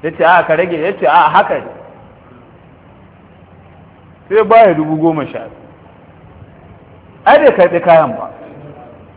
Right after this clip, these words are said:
Kaga can dubu goma goma ya bashi. Yanzu kaga kai tsaye kamar kuɗi na ya bashi ya ƙara mai wani abu. Ka Imam Maliki akwai fiƙihu.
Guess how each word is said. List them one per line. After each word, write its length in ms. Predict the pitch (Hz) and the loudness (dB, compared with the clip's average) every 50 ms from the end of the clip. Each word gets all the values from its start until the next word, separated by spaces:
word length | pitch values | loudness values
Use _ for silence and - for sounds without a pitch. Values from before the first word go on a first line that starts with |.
| - - - - - | -20 -20 -20 -6 0
Kaga 280 | - 220 254 269 277 | 2 4 4 4 4
can 240 | 262 269 294 285 277 | 4 4 4 4 4
dubu 240 | 247 285 262 277 277 | 2 2 2 2 4
goma 260 | - 285 277 277 233 | 4 4 4 4 4
goma 280 | 185 185 196 190 175 156 | 2 4 2 2 2 0
ya 60 | 143 | -2
bashi. 480 | 127 113 135 131 127 127 - - - - - - - - - - - - - - - - - - - - - - - - - - - - - - | -2 0 0 0 0 -2 -8 -16 -18 -18 -20 -20 -20 -20 -20 -20 -20 -20 -20 -20 -20 -20 -20 -20 -20 -20 -20 -20 -20 -20 -20 -20 -20 -14 -8 -6
Yanzu 220 | 156 165 170 214 | -4 -2 -2 -2
kaga 300 | - 226 247 247 - 254 254 254 | 0 2 4 4 4 2 2 2
kai 260 | - 277 320 302 254 - 277 | 2 2 4 4 2 -2 -2
tsaye 420 | - 180 165 175 180 185 180 - - - - - - - - | -2 0 0 0 -2 -2 -4 -8 -12 -20 -20 -20 -20 -8 -2
kamar 260 | - 147 156 180 202 196 - - | 0 0 2 2 0 0 -2 -6
kuɗi 400 | 254 269 262 - - 285 302 302 | -6 -6 -6 -6 -4 -4 -2 2
na 80 | 254 233 | 2 4
ya 80 | 220 208 | 4 2
bashi 340 | 185 - 226 214 208 - 170 | 2 4 4 4 2 2 -2
ya 120 | 165 - | -6 -4
ƙara 360 | - - 165 165 156 160 139 | -2 2 4 4 6 4 4
mai 140 | 123 123 120 | 2 0 -6
wani 180 | 113 117 117 113 | -8 -8 -10 -12
abu. 160 | 107 - - - - - - - - - - - - - - - - - - - - - - - - - - - - - - - - - - | -14 -16 -16 -20 -20 -20 -20 -20 -20 -20 -20 -20 -20 -20 -20 -20 -20 -20 -20 -20 -20 -20 -20 -20 -20 -20 -20 -20 -20 -20 -20 -20 -20 -12 -6
Ka 120 | - 196 160 | -4 -2 -2
Imam 320 | 123 123 131 135 139 135 131 | -2 -2 0 0 0 0 0
Maliki 360 | 135 135 139 139 139 - 143 | -2 -2 -2 -2 -4 -4 -4
akwai 260 | 123 123 - 170 165 | -4 -4 -4 -4 -4
fiƙihu. 300 | 151 170 160 165 156 127 | -4 -6 -8 -8 -10 -10